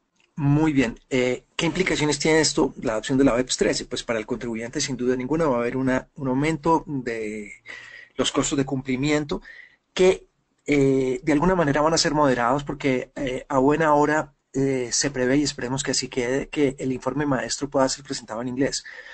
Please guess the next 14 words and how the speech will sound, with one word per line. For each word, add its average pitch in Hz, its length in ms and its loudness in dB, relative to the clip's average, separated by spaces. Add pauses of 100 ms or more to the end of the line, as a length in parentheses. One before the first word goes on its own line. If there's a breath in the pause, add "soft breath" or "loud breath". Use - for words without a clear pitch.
(180 loud breath)
Lo 143 100 0
que 147 120 0
quiere 156 200 4
decir 160 180 2
básicamente 143 500 0
que 117 100 -10
una 139 180 -2
vez 165 120 2
la 180 60 4
organización 147 480 -2
multinacional 139 540 -2
presente 120 300 -14
un, 139 180 -8 (100)
eh, - 140 -16